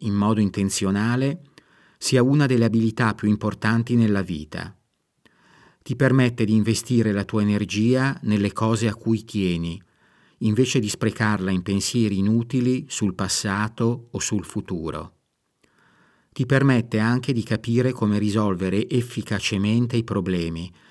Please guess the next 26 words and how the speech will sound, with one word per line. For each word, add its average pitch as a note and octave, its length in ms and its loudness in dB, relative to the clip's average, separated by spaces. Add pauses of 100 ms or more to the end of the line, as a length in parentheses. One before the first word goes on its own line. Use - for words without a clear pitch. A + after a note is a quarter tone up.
(240)
invece A2 400 2
che G#2+ 120 -4
farti G#2 320 -6
assalire G#2 560 0
dalle F#2 220 -2
preoccupazioni. F2 1080 -8 (1400)
Quando A2 220 2
si A#2 160 -4
tratta C3+ 340 0
di A2 140 0
cura A#2 300 2
di G2+ 120 -2
sé, F#2+ 480 -2 (420)
prestare B2+ 460 -2
attenzione A2+ 640 2
in A2 80 6
modo G2+ 240 2
intenzionale F#2+ 1040 -2 (320)
fa - 200 -4
sì A#2 240 -2
che F#2+ 160 -2
puoi G#2 160 -2
scegliere G2 560 0
consapevolmente G2 1120 0
di F2 120 -8
fermarti, G#2 880 -2